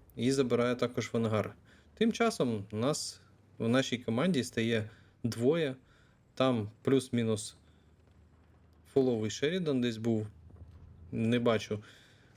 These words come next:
Е, може він вже і не фуловий, але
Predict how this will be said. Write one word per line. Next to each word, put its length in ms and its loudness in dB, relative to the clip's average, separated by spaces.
Е, 380 0
може 280 0
він 160 0
вже 200 0
і 40 2
не 140 2
фуловий, 580 0
але 300 4